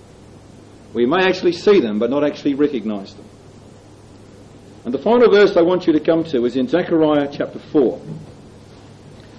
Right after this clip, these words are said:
In the days of Zechariah, they were building under all kinds of difficulties.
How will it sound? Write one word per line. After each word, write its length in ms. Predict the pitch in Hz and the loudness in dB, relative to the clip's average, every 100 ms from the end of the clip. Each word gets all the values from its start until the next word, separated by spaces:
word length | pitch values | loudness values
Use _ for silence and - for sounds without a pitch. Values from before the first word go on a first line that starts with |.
| - - - - - - - - 117 | -20 -20 -20 -20 -20 -20 -20 -14 -4
In 60 | |
the 60 | 127 | 2
days 240 | 190 233 | 4 4
of 80 | 208 | 4
Zechariah, 540 | 202 196 185 185 135 | 2 2 4 6 6
they 140 | 135 147 | 6 4
were 100 | 143 | 4
building 340 | 165 202 185 | 6 6 6
under 300 | 175 165 180 | 4 4 6
all 100 | 240 | 4
kinds 360 | 226 214 220 214 | 2 0 2 0
of 120 | - | 2
difficulties. 680 | 190 160 139 101 - - | 2 2 0 -4 -12 -20